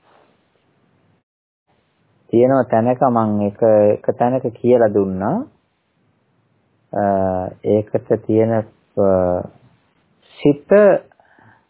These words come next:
නිසා පහළ වෙන්නා වූ,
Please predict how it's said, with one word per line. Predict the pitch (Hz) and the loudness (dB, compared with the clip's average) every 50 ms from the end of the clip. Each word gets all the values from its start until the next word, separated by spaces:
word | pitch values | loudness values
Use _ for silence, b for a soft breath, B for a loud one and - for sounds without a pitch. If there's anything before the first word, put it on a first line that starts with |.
| _ _ _ _ _ _ _ _ _ _ _ _ _ _ _ _ _ _ _ _ _ _ _ _ _ - | _ _ _ _ _ _ _ _ _ _ _ _ _ _ _ _ _ _ _ _ _ _ _ _ _ -14
නිසා | 101 101 104 113 117 117 120 - - 131 127 127 123 120 117 113 - _ _ _ _ _ _ _ _ _ _ _ _ _ _ _ _ _ _ _ _ _ - | -10 -6 0 0 0 0 0 0 0 2 2 2 0 0 -4 -6 -10 _ _ _ _ _ _ _ _ _ _ _ _ _ _ _ _ _ _ _ _ _ -4
පහළ | - 101 101 117 120 120 123 123 120 | -4 -2 0 -2 -2 -2 -2 -4 -4
වෙන්නා | 120 117 117 117 113 113 113 110 107 104 107 - | -4 -6 -8 -8 -10 -10 -10 -10 -8 -10 -10 -12
වූ, | _ - - 110 101 95 98 139 214 285 | _ -8 -6 -4 -2 -2 -2 -2 -4 -6